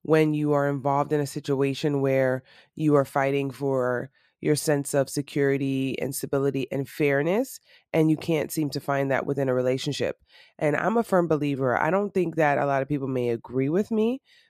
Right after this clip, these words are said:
but I don't care who it is, which family member, which cousin, which longtime friend,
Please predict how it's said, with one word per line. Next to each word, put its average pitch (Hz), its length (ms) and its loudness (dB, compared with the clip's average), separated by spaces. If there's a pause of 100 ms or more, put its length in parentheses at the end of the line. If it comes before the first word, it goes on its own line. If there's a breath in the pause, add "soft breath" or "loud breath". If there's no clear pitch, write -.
(120 soft breath)
but 175 160 4
I 160 120 2
don't 196 180 2
care 165 180 -2
who 143 240 -2
it 147 80 2
is, 151 480 -2
which 151 220 -2
family 143 340 0
member, 147 480 2
which 135 280 0
cousin, 143 560 0
which 135 200 -2
longtime 135 560 -2
friend, 147 420 -2